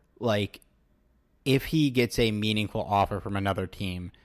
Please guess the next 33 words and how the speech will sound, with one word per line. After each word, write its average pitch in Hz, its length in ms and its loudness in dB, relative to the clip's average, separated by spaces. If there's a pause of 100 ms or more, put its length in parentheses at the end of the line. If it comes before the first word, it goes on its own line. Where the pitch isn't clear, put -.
(240)
it's 113 140 -16
probably 147 240 4
one 139 100 2
of 123 60 2
those 110 160 0
things 107 280 -4
where, 95 200 -2
like, 95 300 -4
he 127 240 -4
probably 123 540 0
will 104 280 0
take 98 300 -4
it 95 100 -8
back 95 220 -4
to 98 80 -8
the 95 100 -6
Rams 104 500 0
and 92 200 -12
be 95 140 -2
like, 92 340 -4 (680)
"Pay 113 220 0
me 127 180 0
this 120 380 2 (100)
or 104 140 2
I'm 98 160 0
leaving." 87 380 -8 (500)
And 110 460 -2
it 117 80 -4
would 113 160 -2
be 110 160 -2
nice 110 520 0
to - 220 -4
have 101 680 -2